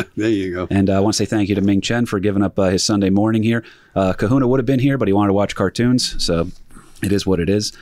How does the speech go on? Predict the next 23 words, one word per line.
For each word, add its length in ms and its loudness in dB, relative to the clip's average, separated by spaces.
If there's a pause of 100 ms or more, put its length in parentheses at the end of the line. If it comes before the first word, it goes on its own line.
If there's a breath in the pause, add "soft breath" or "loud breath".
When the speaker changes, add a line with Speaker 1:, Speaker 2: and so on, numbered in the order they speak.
(280 loud breath)
Speaker 2:
Um, 400 0
and, 200 2
uh, 100 2
let's 200 0
see, 100 0
the 80 0
Giants 320 -2
are 80 2
on 80 2
Monday 200 2
Night 180 2
Football, 320 -2
so 160 -2
we're 80 2
not 100 2
missing 260 0
anything 300 0
by 100 0
the 80 2
one 140 0
o'clock 300 -4
kickoff. 400 -2
And 260 -2